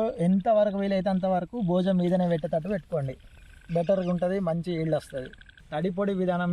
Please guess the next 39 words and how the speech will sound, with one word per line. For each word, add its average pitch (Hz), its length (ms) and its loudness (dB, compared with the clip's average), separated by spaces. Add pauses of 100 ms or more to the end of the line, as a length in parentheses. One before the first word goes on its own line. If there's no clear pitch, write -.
పెట్టడం 175 400 -2
వల్ల 160 140 -4 (560)
చూసుకోవచ్చు 165 480 -6
అటు 147 160 -6
సైడ్, 139 200 -4 (580)
అటు 143 120 -16
చూపించు, 160 360 -4 (960)
అటు 151 140 -8
సైడ్ 208 240 0
డెవలప్‌మెంట్ 190 460 0
అనేది 185 280 0
చాలా 175 240 -2
మంచిగా 180 280 0
ఉన్నది, 156 200 -2 (160)
అది 147 140 -4 (220)
ఈల్డ్ 175 160 -2 (100)
డెవలప్‌మెంట్ 147 500 0
అనేది. 131 240 -8 (520)
ఇటు 143 160 -10
సైడ్ 208 220 2
చూసుకుంటే 190 460 -2
ఒకసారి 156 240 -4
ఇటు 143 100 -14
సైడ్ 156 180 -4
కూడా 147 120 -8
చూపించు. 143 240 -12 (1200)
ఇటు 156 140 -2
సైడ్ 208 240 0
ఏం 196 120 0
చేసిరంటే 180 420 -2 (180)
మా 170 140 -2
పొలం 185 260 -2
కింద 185 220 -2
అతను 180 220 -2
ఏం 180 120 -2
చేసిండు, 185 240 -4 (100)
మా 165 60 0 (120)
పొలం 180 260 0
నుండే 165 220 -2